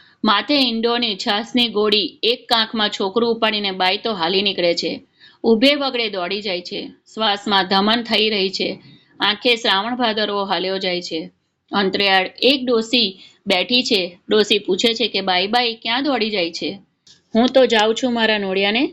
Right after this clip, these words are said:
સજીવન કરવાને, નીકર મારો ને આ છોકરાનો દેહ પાડી નાખવા." "મારું માથું જોતી જઈશ?" ડોસી બોલ્યા. બ્રાહ્મણી કહે, "લ્યો ને માળી, હવે મારે તો આથમ્યા પછી અસુર શું?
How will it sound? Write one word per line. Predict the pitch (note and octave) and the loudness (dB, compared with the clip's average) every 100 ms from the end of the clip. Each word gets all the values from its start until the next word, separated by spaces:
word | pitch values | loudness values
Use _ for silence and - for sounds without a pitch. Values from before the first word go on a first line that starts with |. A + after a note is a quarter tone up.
| - | -8
સજીવન | - G3+ F#3+ A3+ G#3+ G#3 | -2 0 2 0 0 0
કરવાને, | G3 F#3+ F3+ F3+ F#3 - - F#3 | 0 2 2 0 -4 -10 -8 -4
નીકર | F#3+ G3+ G3+ | 0 2 2
મારો | F#3 F3+ G#3 | 2 2 2
ને | A#3 A3 | 2 2
આ | G#3 | 2
છોકરાનો | G#3+ F3+ F#3+ G3 A#3+ F4+ - _ - - | 0 2 2 2 0 -2 -6 _ -12 -2
દેહ | G#3 A3 | 0 0
પાડી | G#3 F3+ F3+ | -2 -4 -6
નાખવા." | E3 - F3+ F3 - _ _ _ _ _ F#3 | -8 -10 -10 -10 -14 _ _ _ _ _ 0
"મારું | F#3 F#3 A3+ | 2 2 2
માથું | G#3 E3+ G#3+ | 2 2 0
જોતી | G#3 F3+ G3+ B3+ | 0 2 2 4
જઈશ?" | C#4+ C#4+ - _ _ _ | 4 0 -8 _ _ _
ડોસી | G3+ F#3 F#3+ | 2 2 2
બોલ્યા. | F#3 E3+ D#3+ D#3+ - _ _ _ _ _ _ _ _ _ _ _ - | 2 2 2 -2 -6 _ _ _ _ _ _ _ _ _ _ _ 2
બ્રાહ્મણી | G3 G3+ A3+ A3+ | 2 2 0 -2
કહે, | A3 A3+ | 0 0
"લ્યો | A3 A3 | 0 0
ને | C4 | 2
માળી, | C4+ B3+ B3 B3 - - | 4 4 2 0 -6 -6
હવે | G#3+ A3 | -2 0
મારે | G#3+ G3+ G3+ A3 | 0 0 0 0
તો | A#3+ A3+ F#3 | 0 2 2
આથમ્યા | E3+ - F#3 F#3 - B3 | 0 -2 -2 0 2 2
પછી | B3+ A#3+ C4 A#3 | 2 -2 0 0
અસુર | G3 - C#4 | 0 2 4
શું? | C4+ G#3+ - | 6 4 2